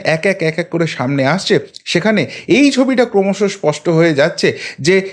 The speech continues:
এই সব অঞ্চলে এবার কিন্তু বিজেপির একটা ভালো লিড করার সম্ভাবনা আছে। আর যদি সত্যিই সেটা হয়, গতবারে জেতা নটি আসন যেটা শেষ দফায় হচ্ছে, সত্যিই কি এবারে ধরে রাখতে পারবে?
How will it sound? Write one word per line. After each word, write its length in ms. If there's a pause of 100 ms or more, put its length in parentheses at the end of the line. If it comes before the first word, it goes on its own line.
(100)
এই 220
সব 220
অঞ্চলে 520
এবার 440
কিন্তু 420 (220)
বিজেপির 500
একটা 300
ভালো 440
লিড 300
করার 300
সম্ভাবনা 680
আছে। 340 (240)
আর 120
যদি 260
সত্যিই 440
সেটা 240
হয়, 280 (260)
গতবারে 520
জেতা 400
নটি 440
আসন 260
যেটা 180
শেষ 360
দফায় 260
হচ্ছে, 400 (180)
সত্যিই 420
কি 120
এবারে 200
ধরে 220
রাখতে 240
পারবে? 320